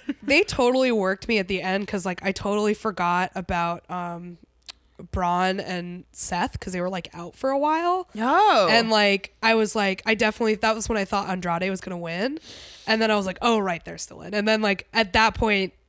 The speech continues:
Speaker 1: I was just like, "Okay, they're, Seth's gonna win." And I was, like, kind of not as, as invested anymore. Not 'cause I think Seth Rollins is, like, fine. Like, I just am not super attached to him.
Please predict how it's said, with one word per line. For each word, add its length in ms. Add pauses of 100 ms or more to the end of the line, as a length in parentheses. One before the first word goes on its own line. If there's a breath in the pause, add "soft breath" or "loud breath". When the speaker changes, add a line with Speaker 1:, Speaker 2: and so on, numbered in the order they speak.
(140)
Speaker 1:
I 100
was 140
just 140
like, 100
"Okay, 280
they're, 200 (100)
Seth's 280
gonna 220
win." 260
And 140
I 140
was, 120
like, 140
kind 200
of 100
not 200
as, 400 (140)
as 160
invested 460
anymore. 400 (300 loud breath)
Not 220
'cause 300
I 140
think 180
Seth 220
Rollins 340
is, 120
like, 160
fine. 420
Like, 280 (380 loud breath)
I 80
just 260
am 160
not 280
super 260
attached 480
to 80
him. 380